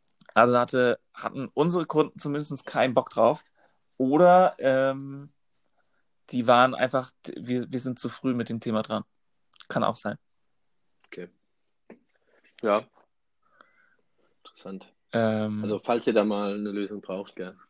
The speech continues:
Speaker 1: <laughs> Ja, Check vierundzwanzig ist schon so, dass wir die meisten Sachen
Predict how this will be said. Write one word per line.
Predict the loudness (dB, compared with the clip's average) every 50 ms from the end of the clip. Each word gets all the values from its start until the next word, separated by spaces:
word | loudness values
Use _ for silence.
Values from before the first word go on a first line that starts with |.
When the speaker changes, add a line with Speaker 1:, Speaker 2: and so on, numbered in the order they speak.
| _ -6
Speaker 1:
<laughs> | -6 -4 -4 -4 -6 -6 -8 -6 -4 -2 -2 -2 0 0 0 0 0 _ -6 -6 -6 _ _ _ _ _ _ _ _ _ _ _ -20 -20 _ _ -18 -16 -14 -14 -14 -14 -14 -14 -14 -14 -14 -16 -10 0
Ja, | 4 6 8 8 8 6 4 _
Check | -6 -2 -2 -2 -2
vierundzwanzig | -4 -6 -6 -4 0 0 0 0 -2 -6 -8
ist | -8 -10 -10 -10 -12
schon | -10 -6 -4 -4 -4 -4 -6
so, | -6 -6 -4 -4 -4
dass | 0 0 -2 -2 -2 -8
wir | -8 -8 -8
die | -6 -4
meisten | -2 -2 -4 -4 -6 -10 -10 -8 -2
Sachen | -2 -2 -2 -2 -6 -10 -8 -8 -10